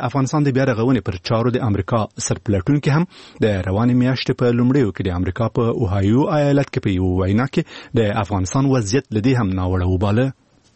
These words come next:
جان سوبکو څرګنده کړه چې امریکا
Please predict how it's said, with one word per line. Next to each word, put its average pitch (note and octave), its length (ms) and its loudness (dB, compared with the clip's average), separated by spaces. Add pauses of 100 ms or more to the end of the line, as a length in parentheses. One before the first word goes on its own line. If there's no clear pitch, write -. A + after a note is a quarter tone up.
(240)
جان B2+ 240 2
سوبکو - 320 -2
څرګنده B2 440 0
کړه A#2 180 0
چې B2 80 2 (400)
امریکا B2+ 280 0